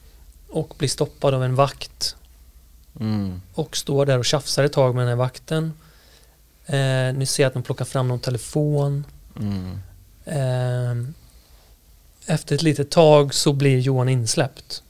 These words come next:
Speaker 2: Mm.
Speaker 1: Johan är borta en stund. Under tiden Johan är borta, då, eh,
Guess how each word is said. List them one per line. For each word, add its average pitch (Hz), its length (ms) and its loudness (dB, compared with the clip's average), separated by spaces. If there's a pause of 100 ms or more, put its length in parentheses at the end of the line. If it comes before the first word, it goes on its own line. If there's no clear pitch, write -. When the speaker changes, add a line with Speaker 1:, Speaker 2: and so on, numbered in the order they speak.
(160)
Speaker 2:
Mm. 95 480 -8 (1800)
Speaker 1:
Johan 139 320 2
är 131 80 0
borta 135 300 -2
en 139 100 2
stund. 139 400 -8
Under 156 220 2
tiden 147 380 2
Johan 160 220 0
är 127 60 0
borta, - 600 -2
då, 151 480 4 (520)
eh, 135 680 4